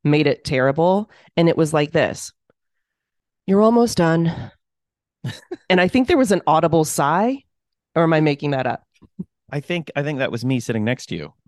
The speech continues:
Speaker 2: I think what you heard was me sighing. Yeah, you're almost done. Again, useless information
Speaker 1: No.
Speaker 2: that actually sounds pretty, no, it's,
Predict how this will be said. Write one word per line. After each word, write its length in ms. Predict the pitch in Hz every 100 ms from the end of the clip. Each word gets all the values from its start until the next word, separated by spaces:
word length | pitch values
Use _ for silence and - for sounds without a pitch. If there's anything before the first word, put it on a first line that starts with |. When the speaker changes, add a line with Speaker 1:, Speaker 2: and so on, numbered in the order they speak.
| -
Speaker 2:
I 120 | 104
think 240 | 359 110 -
what 140 | 101
you 140 | 107 107
heard 260 | - 104
was 180 | 101 95
me 220 | 110 123
sighing. 580 | - 92 90 87 85 90 _ _ _ _ _ _ _ -
Yeah, 120 | 127
you're 180 | 131 131
almost 540 | 143 156 170 160 - _
done. 520 | 131 123 104 95 95 - _ _
Again, 680 | 127 110 127 127 107 87 90 _ _ _ _ _
useless 640 | 95 107 147 - 151 143
information 840 | 131 120 117 107 104 - 104 95 -
Speaker 1:
No. 280 | 359 403 330
Speaker 2:
that 100 | 123
actually 340 | 139 175 - 165
sounds 340 | - 143 135
pretty, 260 | - 160 -
no, 140 | 185
it's, 180 | 151